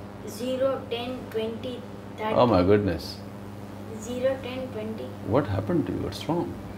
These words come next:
Speaker 1: क्या?
Speaker 2: Whole numbers क्या होते हैं?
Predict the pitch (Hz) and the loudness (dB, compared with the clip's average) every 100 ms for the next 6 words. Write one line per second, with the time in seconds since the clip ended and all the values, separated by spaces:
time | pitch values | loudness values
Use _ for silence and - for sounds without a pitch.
0 | - - - - - - - - - - | -10 -10 -10 -10 -10 -8 -8 -8 -8 -6
1 | - 98 151 220 220 240 269 - 175 113 | 2 10 12 12 12 10 8 8 8 8
2 | - - | 4 -6